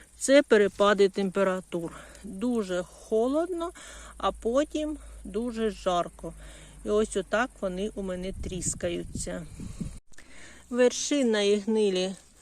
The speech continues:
у мене на помідорах не спостерігається. Ось подивіться, зовсім сині вони, але коли вони починають достигати, то ось отакі становляться,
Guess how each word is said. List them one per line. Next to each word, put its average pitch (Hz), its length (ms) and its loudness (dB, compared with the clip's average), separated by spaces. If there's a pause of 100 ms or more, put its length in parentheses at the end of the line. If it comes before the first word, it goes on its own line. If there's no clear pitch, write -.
(380)
у 233 80 -8
мене 208 380 2
на 190 160 0
помідорах 190 760 0
не 226 340 4
спостерігається. 285 1500 0 (140)
Ось 220 200 -6
подивіться, 202 560 -2
зовсім 233 520 -2 (400)
сині 294 560 0
вони, 294 480 -2
але 220 300 4
коли 214 380 2
вони 196 400 -2
починають 180 680 -2
достигати, 233 920 0
то 214 200 0
ось 208 220 -2
отакі 190 440 -6
становляться, 160 840 -8